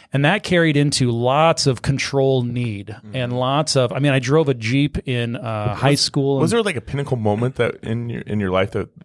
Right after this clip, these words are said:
Speaker 2: caused you to start thinking like that?
Speaker 1: I don't, I actually, I don't know. I don't remember that. Uh, I don't remember when and where and why that happened, but something,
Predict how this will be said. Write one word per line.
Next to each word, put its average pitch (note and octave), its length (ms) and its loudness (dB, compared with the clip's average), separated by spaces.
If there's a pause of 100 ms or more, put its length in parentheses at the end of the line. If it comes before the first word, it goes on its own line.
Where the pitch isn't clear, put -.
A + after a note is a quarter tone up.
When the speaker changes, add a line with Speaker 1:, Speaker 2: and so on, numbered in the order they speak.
(300)
Speaker 2:
caused G#2 440 0
you A2 80 -2
to G2+ 80 -2
start G2 260 -4
thinking G#2+ 300 -6
like G#2+ 140 -4
that? A2+ 240 -4 (280)
Speaker 1:
I G#3 80 4
don't, C#4+ 280 0
I F3 140 2
actually, A3+ 380 2
I F#3 80 4
don't G#3 220 4
know. F#3 180 4
I D#3+ 60 4
don't F3 140 -2
remember E3+ 400 2
that. C3+ 320 0
Uh, B2+ 320 2
I C#3 40 2
don't F3 140 2
remember D#3 300 0
when D3+ 360 2
and D3+ 160 2
where C#3+ 200 2
and C3+ 100 0
why C3 280 2
that C3 180 0
happened, C3+ 500 -2
but A#2+ 140 -4
something, E3+ 760 0